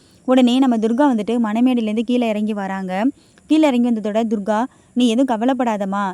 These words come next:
இந்த மாப்பிள்ளை இல்லைன்னா என்ன, இவனை விட உனக்கு ஒரு நல்ல மாப்பிள்ளையா பார்த்து நான் கல்யாணம் பண்ணி வைக்கிறேன்," அப்படின்னு சொல்லி ஆறுதல் சொல்லிக்கிட்டு இருக்காங்க. அதே நேரத்துல நவீனை வந்துட்டு வாய்க்கு வந்தபடியெல்லாம் பேச ஆரம்பிச்சிட்டாங்க நம்ம சாமுண்டீஸ்வரி. இதையெல்லாம் தாங்கிக்க முடியாத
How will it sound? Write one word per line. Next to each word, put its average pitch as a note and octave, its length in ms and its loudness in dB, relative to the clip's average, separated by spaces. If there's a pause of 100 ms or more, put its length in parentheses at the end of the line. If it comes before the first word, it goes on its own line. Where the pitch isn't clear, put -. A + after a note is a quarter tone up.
இந்த A3+ 220 0
மாப்பிள்ளை A#3+ 380 0
இல்லைன்னா G#3+ 200 -2
என்ன, G3+ 320 -4 (260)
இவனை C4+ 260 4
விட B3+ 160 0
உனக்கு A#3+ 260 0
ஒரு G#3 120 -2
நல்ல G#3 220 -2
மாப்பிள்ளையா A3 300 -2
பார்த்து A3 260 -4
நான் A3 140 -2
கல்யாணம் G#3+ 280 -4
பண்ணி A3 140 0
வைக்கிறேன்," G3 440 -4 (240)
அப்படின்னு G#3+ 300 -2
சொல்லி A3 260 -4
ஆறுதல் A3 400 -2
சொல்லிக்கிட்டு G#3 300 -4
இருக்காங்க. F#3+ 440 -2 (640)
அதே A3+ 280 6
நேரத்துல A3+ 520 4 (360)
நவீனை B3+ 440 6
வந்துட்டு A#3+ 460 4
வாய்க்கு B3 480 0
வந்தபடியெல்லாம் G#3 400 -2
பேச A#3+ 400 0
ஆரம்பிச்சிட்டாங்க G#3 560 -2
நம்ம A3 220 0
சாமுண்டீஸ்வரி. G#3+ 720 -2 (380)
இதையெல்லாம் C#4 440 4
தாங்கிக்க B3+ 420 0
முடியாத G#3 520 -2